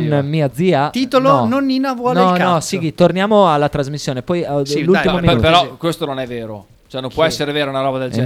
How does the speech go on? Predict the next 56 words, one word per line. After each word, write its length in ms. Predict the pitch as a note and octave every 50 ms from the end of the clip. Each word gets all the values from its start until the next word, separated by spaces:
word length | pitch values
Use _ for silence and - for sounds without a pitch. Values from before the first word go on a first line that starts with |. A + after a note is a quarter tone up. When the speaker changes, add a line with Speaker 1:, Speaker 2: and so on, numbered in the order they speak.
| C3+ D3+
Speaker 2:
invece 200 | D#3+ - - D3+
è 40 | C3+
vera. 160 | B2 G#2 G2 G2
Speaker 1:
Come 120 | G2 F2+
si 80 | - -
chiama? 200 | A3 F#3+ D#3+ E3
Angela 240 | F3+ F#3+ F3+ F#3 E3+
White. 460 | D3 C3+ A2+ F2+ F#2 F#2+ F#2+ _ - A2+
Speaker 2:
Eh, 240 | D#3 D#3 C#3 A#2+ D3
ma 180 | D3 D3 D3+ C#3
stai 220 | - - E3+ D#3+
parlando 420 | - E3 E3 E3+ F3 F3+ F3+ E3+
di 80 | D#3 D3
una 240 | D3+ D#3 D#3 D3+ D3
delle, 380 | C3+ C#3+ C#3 C#3 C3+ C3+ C3+ B2
delle 360 | C3 C3 C3 C3 C3 - -
top 300 | - D3+ D3 D3 D3 - D3+
regine 600 | C3+ B2+ B2 A2+ A#2 C3 C3+ C#3+ C3+ C3 B2+ A#2+
Speaker 1:
Sì, 160 | A#2+ - B2
sì, 100 | A2+ A2+
Speaker 2:
della 240 | A2 A2 G#2+ G#2+ G#2+ G#2+
Speaker 1:
so 140 | G#2 A#2+
chi 140 | G#2 G2 C3+
è, 20 | C#3
Speaker 2:
Ah, 200 | C3 A2 F2+ - -
Speaker 1:
so 120 | - - A2
Speaker 2:
ok, 80 | G2+
Speaker 1:
chi 60 | F#2
è, 80 | B2 A2+
Speaker 2:
ok, 40 | F#2+ -
Speaker 1:
so 80 | G2+ F2
chi 80 | E2
Speaker 2:
non 100 | F#2+ A2+
Speaker 1:
è. 60 | G#2
Speaker 2:
far 160 | F#2+ A#2 A2+ -
finta 280 | - G#2+ G2+ F#2 F#2+
di 100 | F2 F2
niente. 420 | F2+ E2+ D#2 D2+ D#2 - - F2 - - - -
Speaker 1:
No, 80 | G#3+ A#3
Speaker 2:
Però 140 | E3 E3+ F#3+
Speaker 1:
so 60 | F#3+
Speaker 2:
già 140 | D3 F3 F3+
Speaker 1:
chi 60 | F3
è. 20 | F#3
Speaker 2:
vedi 200 | F#3+ F3+ F#3+ F#3
qui, 420 | - - D3 C3+ C3 D#3 F#3+ - - _ _ _ _ -
già 140 | A#2+ D3
vedi 180 | D3+ F3 F3+ F3
qui 120 | - D3 C3+
il 80 | C3 -
primo 240 | - F3 F3+ F3 D3+
in 100 | C#3 B2+
alto. 480 | A2+ G2+ G#2 G2+ - - B2+ C#3+ F3 - _ _
Speaker 1:
Questo? 440 | - E3 E3 D#3 - C3+ A#2+ A#2 - _ _ -
Speaker 2:
Ecco 280 | G#2+ G2+ - - B2
lei. 380 | A#2+ B2 G#2+ F2 E2+ E2+ F2